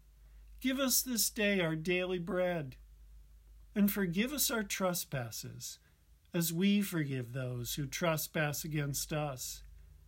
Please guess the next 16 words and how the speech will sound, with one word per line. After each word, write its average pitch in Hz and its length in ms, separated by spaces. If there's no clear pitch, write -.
And 185 280
lead 180 260
us 185 320
not 165 300
into 175 320
temptation, 143 1000
but 185 160
deliver 175 640
us 139 260
from 147 320
evil. 127 640
For 175 320
thine 185 400
is 202 260
the 202 100
kingdom, 185 680